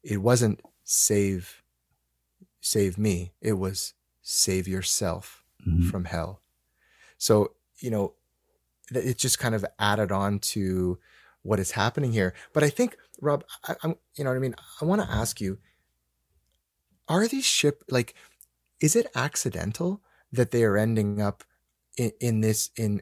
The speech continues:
Speaker 1: in harm's way here from this malevolent force as the previous crew? Did they just sort of happenstance? They were trying to get to one place. They, they, I guess they didn't go through the portal. Are they somehow being punished?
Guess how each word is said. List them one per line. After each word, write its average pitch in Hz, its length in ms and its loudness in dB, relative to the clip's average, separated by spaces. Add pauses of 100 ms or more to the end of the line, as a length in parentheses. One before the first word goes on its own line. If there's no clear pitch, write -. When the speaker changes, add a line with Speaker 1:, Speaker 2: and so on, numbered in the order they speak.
Speaker 1:
in 110 120 -2
harm's 101 400 -2
way 92 160 0
here 135 180 0
from 104 200 -4
this 98 200 -4
malevolent 98 480 -2
force 104 340 -2
as 98 120 -2
the 92 80 -8
previous 98 520 -4
crew? 135 420 -2 (640)
Did 131 160 2
they 147 160 4
just - 320 -2
sort 117 220 0
of 101 280 -2 (260)
happenstance? 110 840 -2
They 107 100 0
were 98 80 0
trying 110 220 -2
to 107 40 2
get 104 140 -2
to - 60 -12
one 107 180 -2
place. 104 340 -2
They, 92 360 -2
they, 98 160 -2
I 92 80 -2
guess 107 180 -2
they 95 120 0
didn't 104 180 -2
go 107 80 -2
through 104 180 -6
the 104 80 -6
portal. 143 500 0 (300)
Are 110 80 0
they 110 120 4
somehow 147 400 -2
being 110 340 -2
punished? - 580 -4